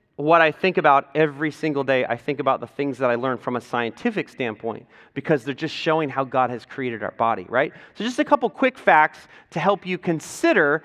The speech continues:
perhaps how you will put a rule of life around your sleep life. Um, he says that the aim is to go seven to nine hours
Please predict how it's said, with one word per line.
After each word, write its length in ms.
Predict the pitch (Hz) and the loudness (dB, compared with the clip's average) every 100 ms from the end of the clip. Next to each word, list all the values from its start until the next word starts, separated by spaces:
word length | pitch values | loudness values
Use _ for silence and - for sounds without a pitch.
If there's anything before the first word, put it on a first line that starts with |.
| - - - | -10 -20 -6
perhaps 360 | 170 190 160 | 2 2 2
how 260 | - - 175 | -2 0 2
you 280 | 151 156 233 | 0 -4 -2
will 140 | 226 | -2
put 340 | - - 143 - _ _ - | -2 -2 -2 -4 _ _ -4
a 80 | 139 | -2
rule 300 | 127 143 143 | -2 -2 -2
of 80 | 123 | 0
life 240 | 123 117 | 0 -2
around 460 | - 127 120 120 120 | -4 -2 -2 -2 -6
your 140 | 123 | -8
sleep 340 | - 135 127 | -6 -8 -6
life. 340 | 113 95 - _ _ _ _ - - - | -4 -4 -6 _ _ _ _ -20 -10 2
Um, 400 | 170 170 160 - _ _ _ _ | 4 6 2 -8 _ _ _ _
he 260 | - 240 269 | -2 0 2
says 360 | 262 262 208 | 4 2 2
that 300 | 208 185 - | 4 4 4
the 160 | 151 196 | 2 4
aim 240 | 196 247 | 4 4
is 140 | 262 - | 2 2
to 120 | 208 | 2
go 160 | 196 | 2
seven 680 | 170 - - 214 220 247 254 | 0 -4 4 4 6 2 0
to 160 | - 175 | -2 2
nine 360 | 170 175 190 | 4 6 6
hours 600 | 180 170 175 170 160 - | 6 6 6 4 0 -8